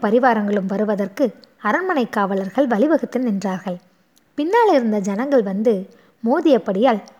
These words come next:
முன்னால் இருந்தவர்கள் தள்ளப்பட்டு அவர்கள் அவ்வழியை அடைக்க பார்த்ததும் காவலர்களால் தள்ளப்பட்ட அவர்கள் மீண்டும் பின்னால் சென்றதுமான காட்சி சமுத்திரக்கரையில் அலைகள் வந்து மோதி பின்வாங்குவதை ஒத்திருந்தது. மரத்தின் மேலிருந்த ஒருவன் திடீரென்று,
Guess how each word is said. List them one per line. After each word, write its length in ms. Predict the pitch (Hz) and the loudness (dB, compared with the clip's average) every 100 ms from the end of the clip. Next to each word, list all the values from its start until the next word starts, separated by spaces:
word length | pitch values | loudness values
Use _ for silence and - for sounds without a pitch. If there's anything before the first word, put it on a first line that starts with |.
| _ _ | _ _
முன்னால் 300 | 247 359 381 | -4 0 2
இருந்தவர்கள் 640 | 247 214 208 208 208 196 | 2 2 -2 -2 -4 -4
தள்ளப்பட்டு 580 | 202 196 247 233 185 202 185 196 _ | -2 0 0 -2 -8 -8 -8 -12 _
அவர்கள் 400 | 208 220 233 202 | 0 0 0 -2
அவ்வழியை 420 | 180 185 294 349 226 | -2 0 2 4 0
அடைக்க 340 | 175 196 320 | -2 -4 -6
பார்த்ததும் 560 | - 196 180 226 202 190 _ _ _ - | -4 -6 -4 -4 -4 -6 _ _ _ -10
காவலர்களால் 760 | 185 208 254 240 247 247 339 | -2 4 4 4 4 4 2
தள்ளப்பட்ட 460 | 269 247 262 240 - | 2 2 2 -2 0
அவர்கள் 300 | 220 202 202 | 0 0 -2
மீண்டும் 440 | 196 254 339 285 208 | -2 -2 0 0 0
பின்னால் 400 | 208 254 254 220 | -2 2 0 0
சென்றதுமான 520 | 196 196 190 202 190 190 | -6 -4 -4 -4 -4 -6
காட்சி 420 | 180 190 - 202 185 _ _ _ _ _ | -6 -8 -2 -2 -4 _ _ _ _ _
சமுத்திரக்கரையில் 760 | 247 277 403 359 269 220 208 196 | -2 0 2 0 0 0 2 0
அலைகள் 400 | 190 220 254 269 | 0 -2 2 0
வந்து 220 | 202 202 | 2 -2
மோதி 380 | 202 208 226 220 185 _ _ _ _ - | -2 -2 0 0 -2 _ _ _ _ -4
பின்வாங்குவதை 680 | 285 403 359 214 196 196 | 0 2 0 -2 -4 -4
ஒத்திருந்தது. 600 | 196 - 269 190 185 185 175 _ _ _ _ _ _ _ | -4 0 0 0 -4 -6 -10 _ _ _ _ _ _ _
மரத்தின் 460 | 202 208 269 403 359 | -4 -2 0 0 2
மேலிருந்த 500 | 269 254 226 214 214 | 2 4 2 0 0
ஒருவன் 300 | 202 233 202 | 0 0 0
திடீரென்று, 720 | 190 247 302 220 190 214 190 | 2 2 4 2 0 -2 -4